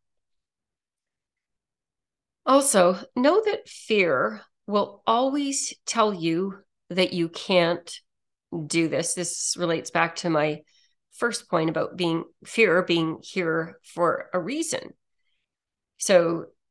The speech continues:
your brain is inclined to say any change is scary. Any change isn't gonna work out. So your brain's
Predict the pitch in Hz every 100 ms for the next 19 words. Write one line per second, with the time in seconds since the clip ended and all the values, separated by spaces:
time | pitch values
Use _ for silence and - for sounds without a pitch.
0 | _ _ 202 226 208 226 247 262 247 233
1 | 233 240 262 233 170 165 175 - - -
2 | 175 170 170 - 311 - - 107 - 196
3 | - - _ _ _ _ _ 180 170 165
4 | - - - 170 - - 233 302 262 165
5 | 170 - 160 147 - - - - - _
6 | _ _ _ _ - 185 180 - 160 151
7 | 151 180 151 - - 202 240 302 294